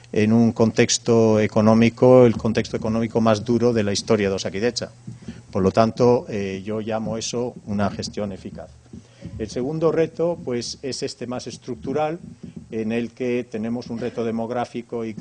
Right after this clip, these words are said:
y crónico sin precedentes, y como vamos a ser la sociedad más envejecida después de Japón,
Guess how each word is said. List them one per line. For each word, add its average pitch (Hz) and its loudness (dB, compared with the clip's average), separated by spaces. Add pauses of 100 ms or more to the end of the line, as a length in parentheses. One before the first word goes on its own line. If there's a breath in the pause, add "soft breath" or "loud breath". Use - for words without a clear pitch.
(160)
y 120 -6
crónico 127 4
sin 127 -2
precedentes, 139 -2
y 131 -2
como 104 0
vamos 117 0
a 123 2
ser 131 2 (560 loud breath)
la 107 -6
sociedad 110 2
más 117 2
envejecida 117 2
después 107 -4
de 113 -8
Japón, 113 -4